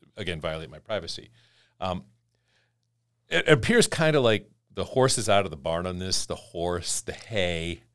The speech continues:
you know, the pitchfork walked out, like, everything's out of the barn on this because I'm gonna protect Americans' privacy while it's already been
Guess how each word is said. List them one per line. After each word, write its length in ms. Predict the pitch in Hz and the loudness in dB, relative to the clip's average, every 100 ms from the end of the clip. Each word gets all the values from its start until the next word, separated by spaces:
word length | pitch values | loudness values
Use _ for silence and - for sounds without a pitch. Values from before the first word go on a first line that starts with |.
| _ _ _ - | _ _ _ -8
you 80 | |
know, 120 | 87 87 | -4 -4
the 100 | - | -4
pitchfork 520 | - 123 - 117 - | -4 -4 2 0 4
walked 340 | 107 101 - | 2 2 2
out, 320 | 101 95 92 - | 0 2 -2 -8
like, 180 | 104 - - | -8 -6 0
everything's 340 | 135 127 107 | 2 2 0
out 80 | 101 | -2
of 60 | 87 | -2
the 60 | |
barn 240 | 78 85 85 | -4 -4 -4
on 80 | |
this 160 | 78 - | -8 -10
because 340 | 98 107 92 - - _ | -6 -4 -4 -6 -20 _
I'm 160 | - 170 | 0 2
gonna 160 | 202 175 | 4 2
protect 440 | - - 127 - | 0 0 0 0
Americans' 380 | 113 101 98 92 | 0 0 -2 -8
privacy 580 | - 92 82 - 76 69 _ _ _ _ _ _ _ _ | -2 -2 -2 -8 -12 -16 _ _ _ _ _ _ _ _
while 340 | 92 92 113 110 | -10 4 4 4
it's 120 | 104 | 2
already 180 | 139 135 | 0 0
been 320 | 117 110 104 | -2 -6 -8